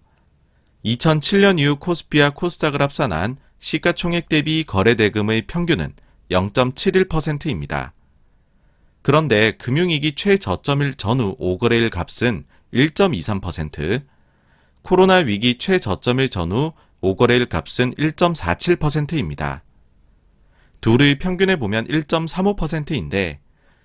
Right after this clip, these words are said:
이천칠 년 이후 총 거래일 대비 이보다 거래가 더 많이 된 날은 사점오 퍼센트에 불과합니다. 그럼 현재 상황은 어떠할까요?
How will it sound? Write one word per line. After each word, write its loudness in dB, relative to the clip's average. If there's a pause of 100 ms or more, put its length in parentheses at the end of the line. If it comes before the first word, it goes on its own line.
(260)
이천칠 -2
년 4
이후 -2 (340)
총 2
거래일 2
대비 -2 (300)
이보다 2
거래가 0
더 -4
많이 0
된 -2
날은 -4 (360)
사점오 -2
퍼센트에 -2
불과합니다. -2 (1600)
그럼 4
현재 2
상황은 -2
어떠할까요? -4